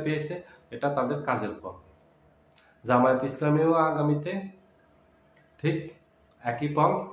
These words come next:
ইনশাআল্লাহ আগামীতে এই চারটা বিশ্ববিদ্যালয়ের মতোই আগামী নির্বাচনে জামায়াত ইসলামী ভূমিধস বিজয়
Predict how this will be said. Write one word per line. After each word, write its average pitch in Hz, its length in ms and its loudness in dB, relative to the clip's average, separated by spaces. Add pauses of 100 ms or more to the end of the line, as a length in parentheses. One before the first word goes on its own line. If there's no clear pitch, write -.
(140)
ইনশাআল্লাহ 147 540 4 (580)
আগামীতে 127 520 0 (600)
এই 123 160 -2 (420)
চারটা 131 280 -2 (100)
বিশ্ববিদ্যালয়ের 147 840 4
মতোই 170 280 0 (120)
আগামী 123 240 0 (120)
নির্বাচনে 120 440 -4 (100)
জামায়াত 117 360 0
ইসলামী 127 260 -4 (120)
ভূমিধস 123 500 -2
বিজয় 120 240 -2